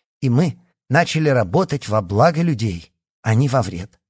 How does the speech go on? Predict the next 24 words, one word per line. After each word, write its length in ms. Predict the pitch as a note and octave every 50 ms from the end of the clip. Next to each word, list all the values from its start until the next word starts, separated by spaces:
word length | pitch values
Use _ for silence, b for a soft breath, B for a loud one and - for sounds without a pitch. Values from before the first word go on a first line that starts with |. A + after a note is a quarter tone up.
| _ _ _ _ _ _ _ _ _ _ _
Надеюсь 640 | D#3+ D#3+ D3+ A2+ A#2+ C3+ C3 C#3 D3+ C#3+ - - -
на 180 | - D3+ D3 C3+
ваше 340 | F2+ F#2+ G2 - - G#2+ G#2+
понимание». 640 | - G#2 F#2 F#2+ F2+ D#2+ D2 D2 C#2 _ _ _ _ _ _ _ _ _ _ _ _ _ _ _ _ _ _ _ _ _ _ _ _ _ _ _ _ _ _ _
«Отца 440 | - F#2+ - - - - A#2+ G#2+ F#2+
Аркадия 540 | F2+ F2 - - B2+ B2 A#2 G#2+ G2 F2+ F2
убили», 500 | F2 F2+ F#2+ G2 G2+ F#2+ F2+ E2+ D#2+ - - _ _ _ _ _ _ _ _ _
выдохнул 540 | - F2+ F#2 E2 E2 D#2+ - - E2+ E2 E2
Артем. 420 | D#2+ D#2+ - - F#2 D#2 D2 C#2+ _ _ _ _ _ _ _ _ _
«Два 300 | - E2 E2+ G#2+ A#2 G2+
покушения. 800 | _ - - - G2+ - - - G#2 E2 D#2+ D#2+ C#2+ C2+ - _ _ _ _ _ _ _
На 140 | - F2+ F2
третий 360 | - - A2 C3+ B2+ - B2
раз 220 | G#2+ F#2+ F#2 - -
убийцы 440 | F#2 F2 E2 G#2 A2+ A#2 - - G2+
сумели 420 | - - E2+ F2 F#2 G2+ G2+ G2+
его 200 | G2 F2+ E2 F2+
достать. 560 | F2 E2+ D#2+ - - - - - - _ _ _ _ _ _ _ _ _ _ _ _ _ _ _ _
Не 140 | G2 G#2+ B2+
зря 280 | C3 D3+ E3+ F3+ D#3
Кривоносова 720 | A#2+ - - F#2+ G2 G#2 G#2 G2+ F#2+ F2+ - F#2 F2 F2
отправили 480 | F2 F2 _ G2+ F#2 F2+ F2 F2 F2 F2
в 60 | E2
Европу. 540 | F2 F2+ F2 F2 F2 E2 D2+ _ - -